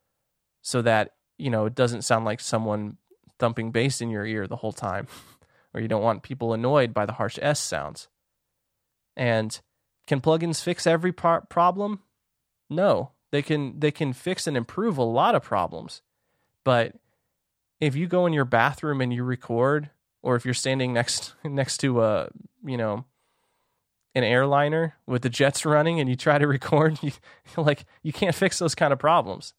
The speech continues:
Some problems are just too big. Gotta focus on getting a good recording up front and then doing any editing, any post-production work with plugins to just enhance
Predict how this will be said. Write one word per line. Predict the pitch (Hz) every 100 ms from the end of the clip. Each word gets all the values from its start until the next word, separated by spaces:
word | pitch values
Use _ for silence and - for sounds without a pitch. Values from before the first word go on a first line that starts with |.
| -
Some | 143
problems | 135 151 147 135
are | 131
just | 120 120
too | - 110
big. | 113 131 69 - _ _ _ _ _ _
Gotta | 123
focus | 131 135 127
on | 120
getting | 120 127 120
a | 117
good | 127 120
recording | 113 127 117 117
up | -
front | - 165 127 - _ _ _ _ _ _
and | 127 123
then | 131 143 135 113 131 _ _ _ _ _
doing | 127 117
any | 117 113
editing, | 107 113 110 107 113
any | 127 113 110 107 -
post-production | - 135 - 131 123 - 107
work | 95 -
with | - -
plugins | 202 165 107 127 - _ _ _ _ _ _ _
to | - 117 107
just | - 120 -
enhance | 120 120 101 - -